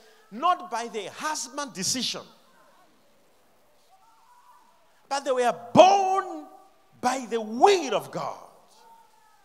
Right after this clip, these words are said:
So where you are, if you're born again, you are not born by flesh, neither by blood, but you are born by the will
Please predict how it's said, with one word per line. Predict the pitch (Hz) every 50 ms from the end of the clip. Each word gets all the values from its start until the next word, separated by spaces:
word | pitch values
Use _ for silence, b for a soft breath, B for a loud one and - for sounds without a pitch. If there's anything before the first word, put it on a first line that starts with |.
| _ _ _ _ _ _ _ _ _ _ _ _ b b b b b b b b
So | - - 277 247
where | - 339 349 349
you | 339 302 302 -
are, | - 294 320 269 214 -
if | 240 254 - 240
you're | 233 185
born | - 285 330 320 285 240
again, | 220 196 - 294 302 302 311 294 - - - - - _ _ _ _ _
you | - 254 277
are | 277 269 277 294
not | 277 190 - -
born | 269 302 320 330 339 339 302 -
by | 254 233 220
flesh, | - - 226 254 277 294 240 - - - - - - - - - -
neither | 156 185 262 285 277 254 214 233 -
by | 196 180 160
blood, | - - 170 196 214 202 175 - - 98 - - - - _ b b b b b b b b b -
but | 214 208 - -
you | 208 180
are | 151
born | - - - - 277 330 359 370 359 370 359 - - - -
by | - 247 240 202 156 123 98 - - - - - - - _ _ _ _ _ _ _ _ _ _ _ _ _ _ _ _ _ _ _ _ _ _ _ -
the | 123 165 180
will | 165 175 220 294 339 359 359 349 359 359